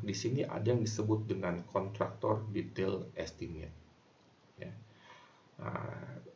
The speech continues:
kemungkinan juga kontraktor tidak mengerjakan pekerjaannya sendiri, ya, tetapi menggunakan bantuan dari subkontraktor sehingga, ya, dimungkinkan juga ada subkontraktor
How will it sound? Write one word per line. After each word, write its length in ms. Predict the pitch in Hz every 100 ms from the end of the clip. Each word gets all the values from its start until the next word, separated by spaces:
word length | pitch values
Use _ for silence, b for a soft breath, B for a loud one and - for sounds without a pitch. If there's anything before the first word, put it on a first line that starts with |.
| - -
kemungkinan 600 | 107 98 92 98 98 98 95
juga 320 | 90 143 -
kontraktor 560 | 101 107 87 - -
tidak 240 | 110 98 92
mengerjakan 720 | 92 90 85 76 - 117 123
pekerjaannya 560 | - 90 90 92 95 87
sendiri, 600 | 101 101 120 127 107 107 - - - -
ya, 80 | 170 -
tetapi 400 | - - 127 123
menggunakan 600 | 107 92 87 80 113 107
bantuan 480 | 85 82 85 98 123
dari 320 | 95 73 85
subkontraktor 1120 | - - - - 82 80 90 - 107 113 - B B B
sehingga, 720 | - 95 87 87 98 131 147 - - - - -
ya, 160 | 175 - - - B B B - - - -
dimungkinkan 720 | 95 92 87 92 87 110 120
juga 400 | 107 107 107 107
ada 480 | 95 90 98 101 -
subkontraktor 1120 | - - - - 101 87 92 - 98 - 110